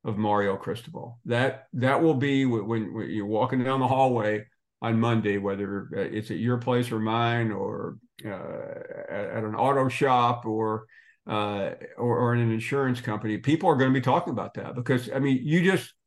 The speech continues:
there are very few times i-, in our industry where you see something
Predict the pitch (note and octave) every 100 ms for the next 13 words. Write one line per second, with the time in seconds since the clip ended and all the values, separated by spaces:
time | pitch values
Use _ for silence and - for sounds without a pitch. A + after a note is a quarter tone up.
0 | _ _ _ C#3 G#3 F#3 C3 F3+ A3+ A3+
1 | G#3+ G#3 F3 F#3 E3+ C#3 B2+ B2 - C#3+
2 | C#3+ C#3+ D3 C#3 C3+ C3 D#3+ G#3 F3 -
3 | A#2+ A#2 A#2 A#2+ - _ _ C3+ C#3 C#3
4 | A#2+ F3 G3 C#3 B2 A#2+ A#2 A#2